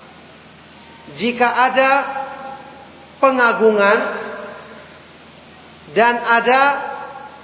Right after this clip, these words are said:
ma'rifah, pengetahuan tentang kesempurnaan sesuatu.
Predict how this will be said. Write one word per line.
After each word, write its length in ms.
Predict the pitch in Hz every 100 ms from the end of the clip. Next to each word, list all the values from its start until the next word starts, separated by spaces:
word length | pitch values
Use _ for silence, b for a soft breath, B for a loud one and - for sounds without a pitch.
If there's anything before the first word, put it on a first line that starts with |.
| - -
ma'rifah, 800 | 208 269 254 262 269 254 190 -
pengetahuan 800 | 254 254 247 247 233 247 269 262
tentang 420 | 254 247 269 269
kesempurnaan 800 | 262 254 262 240 262 254 262 240
sesuatu. 480 | 214 214 208 196 196